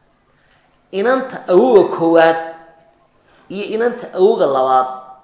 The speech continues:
wa-, waxaan jeedaa, inanta awowga koowaad uu yahay iyo inanka awowga labaad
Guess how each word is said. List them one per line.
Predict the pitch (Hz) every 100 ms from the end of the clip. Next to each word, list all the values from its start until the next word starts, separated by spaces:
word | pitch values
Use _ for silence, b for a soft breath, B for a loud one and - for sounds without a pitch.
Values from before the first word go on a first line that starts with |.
| _ _ _ _ _
wa-, | - 170 180
waxaan | 214 - 156
jeedaa, | 131
inanta | 196 220 -
awowga | 180 233 190 -
koowaad | 156 165 190 -
uu | 214
yahay | 185 110 - - - _ _ _ _
iyo | - 175 -
inanka | 285 269 202 - -
awowga | 190 254 190
labaad | 175 165 190 269